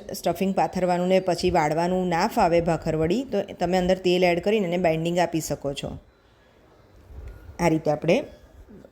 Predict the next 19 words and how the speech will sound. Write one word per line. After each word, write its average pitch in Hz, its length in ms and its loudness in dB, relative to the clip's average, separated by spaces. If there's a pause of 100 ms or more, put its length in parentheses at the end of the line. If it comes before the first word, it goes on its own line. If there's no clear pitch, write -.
(140)
સ્ટફિંગ 165 420 -2
આપણું 156 220 0
રેડી 143 220 -2
છે, 185 160 -2
તમે 170 180 0
જોઈ 143 180 -2
શકો 143 300 -4
છો. 208 180 -2 (1000)
હવે 196 160 6
આપણે 202 440 0 (180)
ભાખરવડીને 185 760 0
તળતા 175 380 0
પહેલાં 180 320 0
થોડીક 175 400 -4
ડીપ 170 200 -2
કરવા 165 160 0
માટે 160 220 0
અહીંયા 165 240 2
આગળ 165 220 0